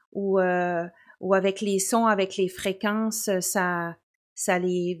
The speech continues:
des fois, ça les bouleverse même, hein, ça les, ça les reconnecte. Moi, je dis que je suis vraiment quelqu'un qui est venu ouvrir des portes comme moi, j'ai ouvert les miennes. Et puis, je suis venue faire ça sur la terre, euh, venir. Puis, je, je suis pas mal sûre que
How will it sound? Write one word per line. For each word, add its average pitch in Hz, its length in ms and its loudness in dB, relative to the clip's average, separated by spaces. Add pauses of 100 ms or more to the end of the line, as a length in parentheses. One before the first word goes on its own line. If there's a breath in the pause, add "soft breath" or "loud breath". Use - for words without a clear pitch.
des 202 100 4
fois, 247 160 0
ça 233 140 -2
les 180 100 0
bouleverse 202 720 0
même, 196 420 -4
hein, 185 160 -6
ça 185 220 -4
les, 170 380 -6 (200)
ça - 160 -4
les 185 160 2
reconnecte. 202 840 0
Moi, 220 160 2
je 208 120 -4
dis 220 200 -6
que 202 160 0
je 185 120 -4
suis - 140 -10
vraiment 190 340 -6
quelqu'un 220 480 -6 (300 loud breath)
qui 202 140 -4
est 190 40 -4
venu 208 220 -2
ouvrir 220 460 -4
des 190 140 -2
portes 226 320 -8
comme 190 200 -2
moi, 214 160 0
j'ai 214 140 -4
ouvert 190 260 -4
les 190 140 -4
miennes. 208 360 -8 (460)
Et 185 80 -14
puis, - 100 -14
je - 60 -8
suis 202 100 -8
venue 196 220 -6
faire 196 240 -6
ça - 100 -8
sur 208 200 -10
la 170 120 -6
terre, 190 400 -4
euh, 165 200 -10 (480)
venir. 185 360 -4
Puis, 196 140 -8
je, 185 140 -4
je 185 240 -10
suis - 120 -10
pas 202 120 4
mal 196 160 2
sûre 220 320 -2
que 175 260 0